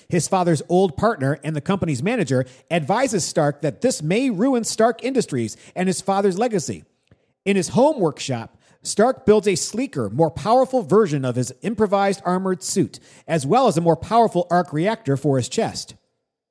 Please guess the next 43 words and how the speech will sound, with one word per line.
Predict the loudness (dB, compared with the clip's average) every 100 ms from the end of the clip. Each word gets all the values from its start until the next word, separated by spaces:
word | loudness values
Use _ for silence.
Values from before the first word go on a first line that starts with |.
| _ -2
Personal | 0 2 2 2
assistant | 2 0 -2 -2
Pepper | -2 0
Potts | 0 -2 -4 -8 -16 -10
places | 0 0 0 0
the | 0
original | 2 2 2 2
reactor | 2 0 0
inside | -2 -2 -2 0
a | 0
small | -2 0 2 2
glass | 0 -2 -2 -4
showcase. | 2 2 2 -4 -10 -18 _ _ _ 0
Though | 2 2
Stane | 0 0 0 -2
requests | 0 0 0 -6 -6
details, | -4 0 0 0 -2 -4 _ _
Stark | -6 2 2 0 -10
keeps | -8 -6
his | -2
work | 2 2 0 2
to | 2
himself. | 2 0 -2 -2 -12 _ _ _ _ _ _ _ _ -4
At | -2
a |
charity | 0 0 2 2
event | 2 -2
held | 0 0 2
by | 0
Stark | 2 0 2
Industries, | -2 -2 -2 -6 -8 _ -8
reporter | -4 2 2 2
Christine | 0 -2 0 -4 -2
Everhart | 0 0 0 -2 -4
informs | -4 0 0 0 0
Stark | 2 2 2
that | -4
his | -2
company's | -6 -4 -2 0
weapons, | 0 -2 -6 -8
including | -6 -2 0 0
the |
Jericho, | 2 2 2 -2 -8